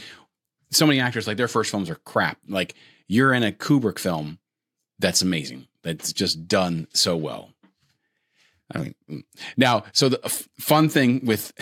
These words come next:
<laughs> you know, you know, all the stories with Kubrick is, you know, he likes to take multiple takes and do it hundreds and thousands of times. So Peter Sellers is not that way. He's very much like,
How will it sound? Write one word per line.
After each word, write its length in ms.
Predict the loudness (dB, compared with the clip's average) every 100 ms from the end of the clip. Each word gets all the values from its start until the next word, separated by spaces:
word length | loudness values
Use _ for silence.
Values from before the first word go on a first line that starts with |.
| -10 -8
<laughs> 260 | -10 -4
you 140 | 0 0
know, 60 | 0 -10 -20 -12
you 100 | -2
know, 140 | -2 -2 -2
all 80 | -2
the 60 | 0
stories 380 | 0 0 0 -4
with 120 | -6
Kubrick 340 | -4 -4 -6 -10 -20 -16 -2
is, 340 | 2 2 0
you 60 | -2
know, 80 |
he 140 | -4 -2
likes 220 | -2 -2
to 60 | -4
take 200 | -4 -6
multiple 300 | -8 -8 -6
takes 360 | -2 -2 0
and 180 | -4 -6
do 180 | -8 -8
it 100 | -10 _ _ _ _ _ _ -4
hundreds 380 | -2 -2 -4
and 120 | -6 -6
thousands 360 | -6 -6 -6
of 80 | -6
times. 400 | -4 -4 -2 -4 -6 -20 -14 -2
So 300 | 2 4 2 0
Peter 180 | 0 2
Sellers 380 | 2 2 0 -2
is 120 | -2
not 240 | -2 -2
that 180 | -6 -10
way. 120 | -12
He's 240 | -2 0 2
very 180 | 0 0
much 200 | 0 -2
like, 240 | -4 -6